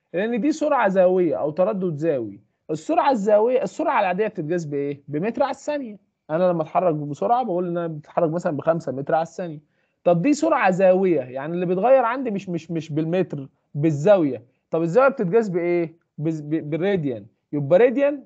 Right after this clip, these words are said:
بير سكند. تمام؟ يبقى الاوميجا،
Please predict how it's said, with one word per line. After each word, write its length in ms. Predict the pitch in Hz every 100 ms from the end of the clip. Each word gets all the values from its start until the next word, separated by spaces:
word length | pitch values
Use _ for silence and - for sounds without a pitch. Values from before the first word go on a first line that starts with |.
| -
بير 160 | 160 170
سكند. 400 | 165 - 110 120 _ _ _ _ -
تمام؟ 360 | 143 233 311 - _ _ _ _ -
يبقى 320 | 147 135 160
الاوميجا، 580 | 165 220 262 277 330